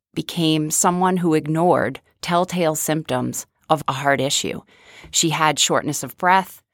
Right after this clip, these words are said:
she had jaw pain, and she knowingly, for months, ignored those symptoms.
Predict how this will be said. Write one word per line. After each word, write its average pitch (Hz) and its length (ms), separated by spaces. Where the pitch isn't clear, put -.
she - 180
had 135 260
jaw 156 300
pain, 170 580
and 175 160
she 214 300
knowingly, 180 800
for 165 320
months, 160 680
ignored 156 520
those 127 220
symptoms. - 720